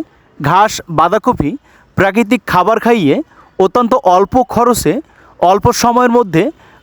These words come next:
ব্যাপকভাবে আর্থিকভাবে সফলতা পাওয়া যায়। তাই আপনারা যারা সম্পূর্ণ ঝুঁকিমুক্ত অবস্থায় বাসাবাড়িতে ছেড়ে দিয়ে রাজহাঁসগুলো পালন করতে চান, আমাদের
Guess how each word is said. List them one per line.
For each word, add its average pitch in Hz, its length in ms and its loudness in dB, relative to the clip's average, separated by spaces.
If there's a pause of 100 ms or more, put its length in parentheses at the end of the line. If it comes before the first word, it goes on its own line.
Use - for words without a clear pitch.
(160)
ব্যাপকভাবে 196 540 0 (640)
আর্থিকভাবে 233 440 0 (100)
সফলতা 202 420 0
পাওয়া 165 220 2
যায়। 107 160 -2 (500)
তাই 196 180 2
আপনারা 226 300 0
যারা 170 200 2 (520)
সম্পূর্ণ 214 380 2 (160)
ঝুঁকিমুক্ত 233 480 0 (100)
অবস্থায় 190 400 0 (520)
বাসাবাড়িতে 240 480 0 (120)
ছেড়ে 190 300 2
দিয়ে 165 160 4 (540)
রাজহাঁসগুলো 208 540 2 (140)
পালন 190 280 2
করতে 254 280 0
চান, 175 180 0 (460)
আমাদের 208 320 2